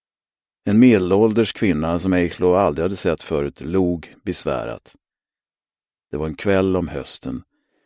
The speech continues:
och kvinnan stod i hällande regn på trappen hos henne och sa att hon hade talat med henne i telefon om sitt hus för inte så länge sedan.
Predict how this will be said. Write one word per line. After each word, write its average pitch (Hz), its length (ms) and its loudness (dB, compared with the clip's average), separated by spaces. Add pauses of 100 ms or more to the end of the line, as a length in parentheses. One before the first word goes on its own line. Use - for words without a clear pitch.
(180)
och 110 120 -4
kvinnan 104 480 2
stod 80 340 -2
i 82 80 -2
hällande 87 540 0
regn 73 440 -6 (100)
på 87 80 -10
trappen 78 520 -6
hos 73 260 -12
henne 73 280 -10 (460)
och 95 120 -2
sa 82 240 4
att 82 80 -4
hon 92 120 0
hade 87 180 0
talat 80 500 0
med 87 160 -2
henne 73 140 -6
i 76 40 -8
telefon 78 540 -8
om 71 80 -10
sitt - 240 -10
hus 62 220 -12
för 85 100 -8
inte - 220 -8
så - 100 -8
länge - 280 -8
sedan. - 200 -16